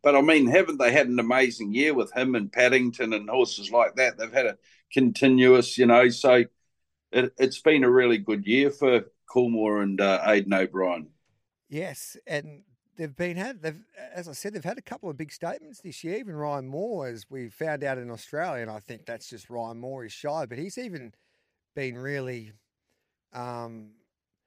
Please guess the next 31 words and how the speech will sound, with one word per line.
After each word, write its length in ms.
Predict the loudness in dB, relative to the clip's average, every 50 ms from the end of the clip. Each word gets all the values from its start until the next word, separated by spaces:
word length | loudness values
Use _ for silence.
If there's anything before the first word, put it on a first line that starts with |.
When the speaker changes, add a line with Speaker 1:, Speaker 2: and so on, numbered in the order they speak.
| _ _ _ _ _ _ _ _ _
Speaker 2:
what's 180 | -20 -20 _
the 80 | -14 -12
word 200 | -8 -8 -8 -8
I'm 140 | -8 -10 -14
looking 300 | -16 -18 -18 -20 -20 -20
for? 340 | _ _ -18 -16 -16 -14
He's 200 | -12 -14 -14 -14
made 200 | -14 -14 -14 -14
a 20 | -14
couple 320 | -12 -12 -12 -10 -12 -14
of 120 | -16 -16 -16
big 160 | -18 -18 -18
statements 560 | -16 -12 -10 -10 -10 -10 -12 -18 -20 -20 -20
with 80 | -20 -20
the 80 | -20
quality 520 | -18 _ -8 -6 -6 -6 -6 -8 -8 -10 -12
of 100 | -12 -12
thoroughbred 540 | -8 -6 -6 -4 -6 -8 -8 -8 -10 -8
that 120 | -10 -10 -12
he's 120 | -14 -16
been 220 | -14 -12 -12 -12 -10
riding 320 | -8 -8 -8 -10 -10 -14
for 140 | -16 -18 -18
Ballydoyle 580 | -14 -12 -12 -12 -12 -14 -14 -14 -14 -14 -14
this 200 | -14 -16 -16 -16 -14
year. 100 | -14 -14
So 160 | -10 -10 -8
they 220 | -6 -6 -6 -6
might 220 | -6 -8 -10 -10 -12
just 180 | -14 -16 -14
have 240 | -10 -10 -10 -10 -10